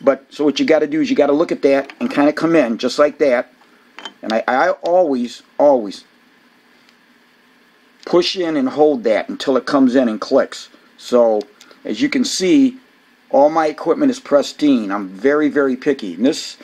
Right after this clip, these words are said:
oh God, I bought this, I think, uh, in the eighties. Yeah,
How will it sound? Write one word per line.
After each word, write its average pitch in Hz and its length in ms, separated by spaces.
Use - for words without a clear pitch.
oh 107 240
God, 107 240
I 101 80
bought 107 320
this, 123 240
I 101 80
think, - 500
uh, 92 460
in 117 160
the 117 160
eighties. - 480
Yeah, - 300